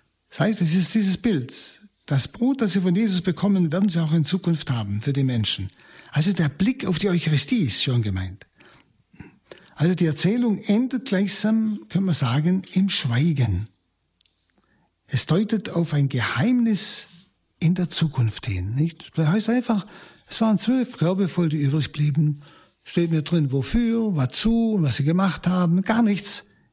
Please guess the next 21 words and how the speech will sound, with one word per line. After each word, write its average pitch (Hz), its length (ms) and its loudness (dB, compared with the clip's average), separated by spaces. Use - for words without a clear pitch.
Es - 220 -2
endet 220 380 0
im 202 100 4
Schweigen. 113 540 -4
Das 120 160 -6
heißt, 208 400 0
es - 100 -12
ist - 120 -10
ein 143 440 2
Ausdruck, 247 680 -2
ein 127 260 2
Bild 226 500 0
in 175 180 2
die 170 140 0
Zukunft. - 760 -4
Also 202 500 0
im 131 220 0
Blick - 440 -4
auf - 180 -12
die 160 120 0
Eucharistie. 143 720 -2